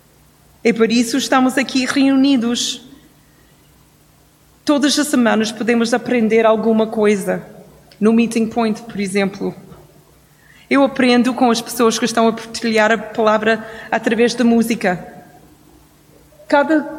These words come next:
canção que nós cantamos, não canto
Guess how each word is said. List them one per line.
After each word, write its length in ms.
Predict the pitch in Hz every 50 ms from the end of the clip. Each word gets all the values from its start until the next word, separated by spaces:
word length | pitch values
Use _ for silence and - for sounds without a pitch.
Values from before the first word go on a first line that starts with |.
| -
canção 560 | - 311 262 254 247 240 - 254 226 240 254 247
que 120 | - 262
nós 280 | 240 226 220 220 220 220
cantamos, 800 | - 208 208 208 220 208 196 196 202 208 220 226 - - - - - - - - - - - _ _ -
não 140 | 262 285
canto 920 | 277 - - - 269 262 254 254 - - 269 262 254 254 247 247 247 233